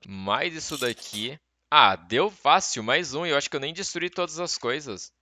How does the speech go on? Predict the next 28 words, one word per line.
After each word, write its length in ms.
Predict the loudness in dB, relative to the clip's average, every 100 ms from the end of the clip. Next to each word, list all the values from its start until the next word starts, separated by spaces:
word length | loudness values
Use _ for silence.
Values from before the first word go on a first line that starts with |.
| _ _ _ _ _ _ _ _
Va-, 240 | -2 0 0
deu 200 | 0 2
e 40 | 0
sobra 460 | 0 0 2 -2
ainda. 300 | -4 -4 -6 -6 _ _ _ _ _
Vou 80 | _
colocar 280 | -8 -4 -4
aqui, 220 | -4 0
ó. 160 | 2 0 -8
Só 340 | -16 -4 -2 0
pra 220 | 0 0
atrapalhar 420 | 0 -2 4 6
a 40 | 6
visão 220 | 2 -4
de 60 |
vocês 340 | -2 -2 -2 -6
quando 140 | -6
a 40 | -4
gente 120 | -4
estiver 280 | -6 -4 -4
indo 120 | -6
embora. 340 | -2 -2 -2 -8 -16 -12
<laughs> 520 | -10 -8 -10 -12 -14 -16 _ _ _
Deixa 1120 | -10 -10 -14 -14 -16 -20 _ _ _ -20 -6
eu 140 | -4 0
ver, 180 | 0
eu 100 | 0
tenho... 880 | 0 -4 -2 0 0 0 0 -2 -4